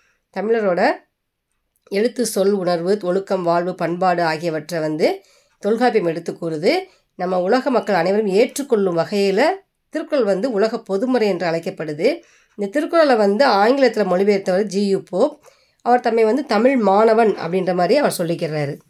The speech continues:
அதே மாதிரி இந்த த-, தமிழ் மொழியை வந்து என்னது, திறமையுள்ள மொழியாக நம்ம எல்லாம் தமிழ் உலக, உலக மக்கள் அனைவரும் பாராட்டும் வண்ணம் அந்த மொழியை வந்து நம்ம என்ன செய்யணும், சீர்திருத்தி கொண்டு வரணும். சரியா குட்டீஸ்?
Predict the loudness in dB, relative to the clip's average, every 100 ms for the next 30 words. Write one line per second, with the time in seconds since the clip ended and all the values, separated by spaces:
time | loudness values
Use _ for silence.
0 | _ _ _ _ -4 0 2 0 0 0
1 | -2 _ _ -8 -2 2 2 0 -4 -4
2 | 0 4 4 4 2 4 4 4 4 2
3 | 0 2 4 4 4 4 2 2 -6 _
4 | _ _ _ -4 -2 2 2 4 2 2
5 | 2 2 2 2 0 0 0 0 -2 0
6 | 2 2 4 2 2 2 4 2 2 2
7 | 2 0 0 2 0 -2 -2 0 0 0
8 | -2 -2 -2 -2 -4 _ _ -10 -6 -2
9 | -2 2 0 2 -2 -2 -4 -2 -4 -2
10 | -4 -4 -4 -8 -8 -8 -6 -8 -8 -12
11 | _ _ _ _ _ _ -8 -4 -4 -6
12 | -6 -8